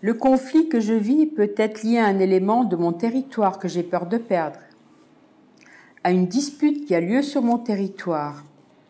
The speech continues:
et qui me dérange. Par exemple, les disputes entre frères et sœurs peuvent entraîner des dépressions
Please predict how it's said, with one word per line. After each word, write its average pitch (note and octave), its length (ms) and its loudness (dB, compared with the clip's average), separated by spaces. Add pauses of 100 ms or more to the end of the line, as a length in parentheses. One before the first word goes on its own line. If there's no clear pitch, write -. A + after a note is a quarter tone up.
(340)
et F3 100 -4
qui - 180 -8
me F#3 80 0
dérange. F3+ 760 -4 (1080)
Par E3 120 -2
exemple, E3+ 400 -2
les D3 60 -12
disputes D#3 520 -10
entre E3 300 -12
frères G3 340 -10
et F#3 60 -4
sœurs B3 380 -8
peuvent F#3 240 -10
entraîner F3+ 420 -10
des F3+ 120 -8
dépressions F#3 640 -8